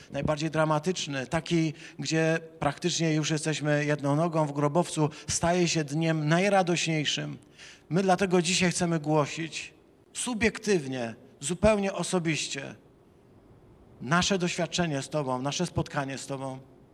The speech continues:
wszystkim tym, którzy Ciebie nie znają, aby oni także z tego najstraszniejszego dnia, z tego najtrudniejszego doświadczenia mogli znaleźć się w najpiękniejszym miejscu, e, na świecie, w miejscu, gdzie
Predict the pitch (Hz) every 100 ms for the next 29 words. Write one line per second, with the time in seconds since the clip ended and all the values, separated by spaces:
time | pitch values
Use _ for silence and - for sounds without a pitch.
0 | - - - - - 208 196 202 175 175
1 | 135 113 - - - - - 151 135 147
2 | 143 147 143 147 143 143 139 143 123 -
3 | - - - - - - 156 165 170 208
4 | 214 220 196 143 123 123 - 156 151 185
5 | 220 - 220 185 196 185 196 190 170 147
6 | 139 110 104 - - - 160 170 196 220
7 | 208 185 185 190 175 175 156 - 139 143
8 | 135 139 123 - - 147 151 147 143 190
9 | 180 160 - 143 139 135 - - 147 151
10 | 151 170 165 190 190 185 170 156 147 143
11 | 139 135 135 135 131 120 110 123 127 -
12 | 123 113 131 123 151 175 - 135 123 -
13 | - - - _ _ - 120 135 127 127
14 | 131